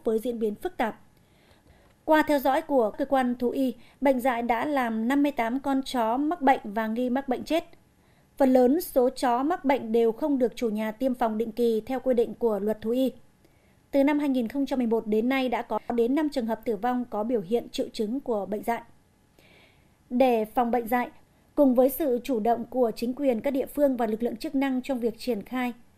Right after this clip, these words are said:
tăng cường thực hiện các biện pháp phòng chống bệnh dại trên động vật, thì bản thân mỗi người dân cũng cần chủ động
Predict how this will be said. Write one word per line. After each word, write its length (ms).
tăng 180
cường 300
thực 160
hiện 220
các 240
biện 360
pháp 340
phòng 220
chống 260
bệnh 160
dại 280
trên 120
động 160
vật, 160
thì 220
bản 240
thân 160
mỗi 120
người 200
dân 240
cũng 220
cần 220
chủ 160
động 200